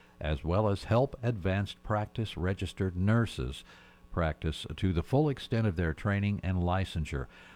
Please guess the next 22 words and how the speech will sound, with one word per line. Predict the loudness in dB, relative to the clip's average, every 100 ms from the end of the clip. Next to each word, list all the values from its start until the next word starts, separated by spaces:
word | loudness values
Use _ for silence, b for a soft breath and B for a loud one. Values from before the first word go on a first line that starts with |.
| B -4
The | 0
modifications | 2 2 0 -2 0 2 2 0 0
will | -2 -2 0
help | 0 0 -2
improve | 0 0 2 4 2 2
healthcare | 0 0 -2 -2 -2 -4 -2
access | 0 0 -4 -4 -4 -4 -10 -16 B B B
for | -4 -4 -2
rural | 4 6 6 6 4 0 -12 -2
communities. | 0 4 6 4 2 -2 -4
And | -4 -4 0
brother, | 0 0 -2 -4
is | -6 -2
that | 0 2
ever | 0 -2
needed | 0 4 4 4 2
in | 0
some | 2 2
of | 4
our | 0 0
rural | -2 0 -2 -2
areas | -2 -2 -4 -6 -8